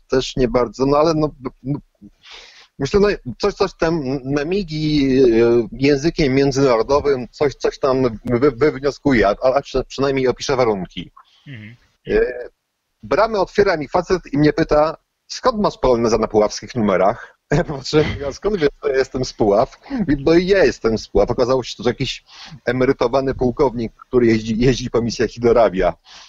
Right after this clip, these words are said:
Speaker 1: Także już miałem spokój, miałem przewodnika po tym obozie.
Speaker 2: Mhm.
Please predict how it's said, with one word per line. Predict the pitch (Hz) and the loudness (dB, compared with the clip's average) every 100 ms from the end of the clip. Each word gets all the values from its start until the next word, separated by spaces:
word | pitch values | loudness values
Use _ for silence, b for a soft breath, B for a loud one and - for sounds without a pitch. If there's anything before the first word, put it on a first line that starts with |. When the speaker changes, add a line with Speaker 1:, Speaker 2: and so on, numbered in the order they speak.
| _ | _
Speaker 1:
Także | - 107 117 | -6 -2 -2
już | 117 | 0
miałem | 127 117 | 0 -2
spokój, | - 127 120 107 | 0 0 2 2
miałem | 107 110 | 2 0
przewodnika | 104 - 107 107 117 98 92 | -2 0 2 2 0 0 -2
po | 95 | -2
tym | 101 | 0
obozie. | 95 90 90 87 - - _ _ _ _ | 2 2 0 -2 -6 -12 _ _ _ _
Speaker 2:
Mhm. | 123 107 | -20 -18